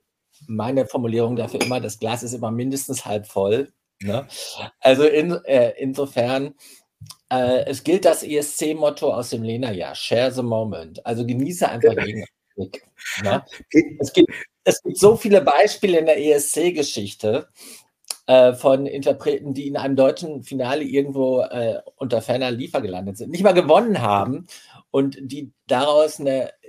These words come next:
Speaker 1: gigantische Karriere entwickelt haben. Ne, ich könnte jetzt hier den Rest der, äh, Stunde damit verbringen, <laughs> ganz viele Beispiele zu nennen. Aber, äh, ich will,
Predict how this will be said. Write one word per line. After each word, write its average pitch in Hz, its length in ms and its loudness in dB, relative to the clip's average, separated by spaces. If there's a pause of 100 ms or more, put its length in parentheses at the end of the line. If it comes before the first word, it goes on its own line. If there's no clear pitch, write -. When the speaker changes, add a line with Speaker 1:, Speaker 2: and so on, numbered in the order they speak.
(140)
Speaker 1:
gigantische 127 720 -6
Karriere 110 560 -4
entwickelt 98 480 -12
haben. - 280 -18 (160)
Ne, 113 160 -6
ich 131 120 -12
könnte 143 200 -4
jetzt 139 140 -4
hier 131 180 -4
den 117 160 -4
Rest 120 280 -6
der, 113 420 -2
äh, 110 320 -4 (280)
Stunde 160 420 4
damit 165 320 4
verbringen, 170 600 4
<laughs> - 500 -2
ganz 165 260 4
viele 151 220 4
Beispiele 131 520 4
zu - 160 -12
nennen. 104 360 -8 (480)
Aber, 160 480 6
äh, 131 260 2 (680)
ich 135 280 -10
will, 147 540 -2